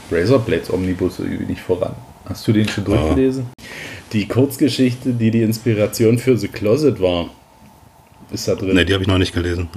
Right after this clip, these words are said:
Speaker 2: Ah.
Speaker 1: Quasi in drei oder vier Seiten die
Speaker 2: Oh, da muss ich
Speaker 1: Geschichte.
Speaker 2: noch mal reingucken.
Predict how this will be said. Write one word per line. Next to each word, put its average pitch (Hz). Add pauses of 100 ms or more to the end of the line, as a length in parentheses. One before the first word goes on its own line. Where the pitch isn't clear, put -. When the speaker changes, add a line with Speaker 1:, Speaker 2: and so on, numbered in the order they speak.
Speaker 2:
Ah. 101 (1080)
Speaker 1:
Quasi 95
in 90 (140)
drei 90
oder 101
vier 101
Seiten 92
die 90 (1040)
Speaker 2:
Oh, -
da -
muss -
ich -
Speaker 1:
Geschichte. 104
Speaker 2:
noch 85
mal 90
reingucken. 87